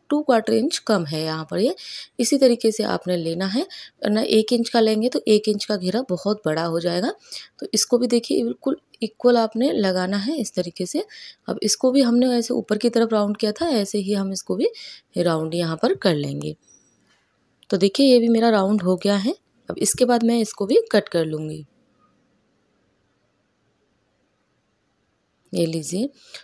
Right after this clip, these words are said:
तो यहाँ पर मेरा सर्कल जो है वो कट हो गया है इस तरीके से। अब हम, अब लेंगे अपने कॉटन का फैब्रिक, जिस फैब्रिक पर हमने इसको, अ, स्टिच करना है। और यहाँ से देखिए मैंने डबल फोल्ड करके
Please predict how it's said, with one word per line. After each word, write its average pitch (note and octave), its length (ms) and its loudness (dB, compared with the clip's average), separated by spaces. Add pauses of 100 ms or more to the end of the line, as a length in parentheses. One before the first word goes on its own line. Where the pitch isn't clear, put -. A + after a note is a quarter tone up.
तो F#3 60 -2
यहाँ F#3 200 2
पर A#3 160 0
मेरा A#3 200 4
सर्कल G#3 400 0
जो G#3 100 2
है G#3 180 0
वो D#4+ 120 2
कट E3 260 -2
हो E3 120 -2
गया E3+ 200 -2
है G#3+ 200 -6 (140)
इस - 180 -8
तरीके C#3+ 340 -8
से। D3+ 180 -14 (600)
अब G#3+ 140 2
हम, B3+ 260 6
अब C4 100 -2 (120)
लेंगे G#3 360 4
अपने A3 280 0 (160)
कॉटन F#3 280 0
का G3+ 120 -2
फैब्रिक, G3 420 0
जिस G#3+ 220 0
फैब्रिक F3+ 420 -4
पर G3 100 0
हमने E3+ 340 -4
इसको, G#3+ 260 -4 (840)
अ, D#3 220 -6 (520)
स्टिच - 300 -4
करना F#3 300 2
है। G#3+ 160 0
और A#3+ 160 2
यहाँ G3+ 260 0
से A#3+ 120 -2
देखिए B3 260 2
मैंने C4+ 160 4
डबल G3+ 240 2
फोल्ड G3 220 -2
करके A3 340 -2